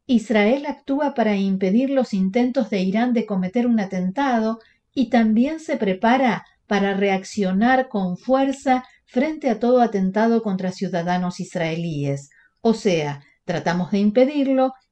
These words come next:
pero si el atentado que planea Irán finalmente se concreta, Israel reaccionará y en forma contundente".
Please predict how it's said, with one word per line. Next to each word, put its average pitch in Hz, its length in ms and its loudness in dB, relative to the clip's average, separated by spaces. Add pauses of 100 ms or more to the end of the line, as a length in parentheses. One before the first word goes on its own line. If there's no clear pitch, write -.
pero 254 180 4
si 247 140 -2
el 233 80 4
atentado 233 540 2
que 233 120 -2
planea 220 480 2
Irán 202 400 2 (240)
finalmente 233 680 4
se 220 180 -4
concreta, 208 800 0 (220)
Israel 226 500 2
reaccionará 208 1080 -2 (180)
y 262 120 -2
en 285 140 -2
forma 180 360 -2
contundente". 143 960 -2